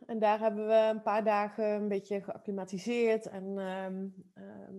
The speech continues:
ja, even alle spanning van, "Wow, we zijn weg." Want dat op Schiphol en het afscheid was toch best wel intens. En dat huis verkopen en, nou ja, dat. Ehm,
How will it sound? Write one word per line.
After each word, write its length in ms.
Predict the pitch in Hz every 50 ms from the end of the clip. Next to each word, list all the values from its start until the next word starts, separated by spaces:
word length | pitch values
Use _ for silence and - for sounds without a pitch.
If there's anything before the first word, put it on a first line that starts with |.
| 190 185 - _
ja, 220 | - 214 190 160 -
even 180 | 190 196 190
alle 140 | - 196 196
spanning 640 | 185 - - - _ 233 220 226 226 208 208 214 202
van, 240 | 208 208 190 190 202
"Wow, 220 | 196 196 185 180 175
we 80 | 190
zijn 220 | 185 196 190 190 190
weg." 360 | 202 196 196 196 202 196 -
Want 140 | 202 190 196
dat 160 | 185 180 -
op 100 | - -
Schiphol 500 | - - - 214 202 208 - 202 190 185
en 60 | 196
het 100 | 196 -
afscheid 520 | - 202 190 - - - 202 170 180 185
was 180 | 190 190 - -
toch 180 | - 220 196 180
best 240 | 202 208 208 208
wel 260 | - 202 185 190 190 - - - - - - _
intens. 640 | _ 202 196 185 185 - 202 202 202 208 208 208 -
En 100 | 185 196
dat 100 | 196 180
huis 600 | 180 185 190 190 190 202 196 196 - - - - -
verkopen 840 | - - 202 208 - 202 196 196 196 196 196 190 190 185 185 - -
en, 300 | 196 190 196 196 190 - _ _ - - - - _ _ _
nou 140 | - 202 180
ja, 100 | 147 143
dat. 560 | 170 185 190 240 339 381 - - - - _ _
Ehm, 520 | - 208 214 214 214 202 208 208 214 220